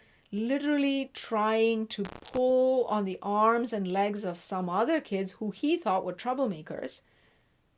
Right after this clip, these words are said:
and trying to throw them out of the bus. Is that a wise driver? No.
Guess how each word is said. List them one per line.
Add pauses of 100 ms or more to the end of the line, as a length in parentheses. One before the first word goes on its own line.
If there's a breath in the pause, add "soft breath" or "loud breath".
(420)
and
trying
to
throw
them
out
of
the
bus. (1900)
Is
that
a
wise
driver? (1200)
No.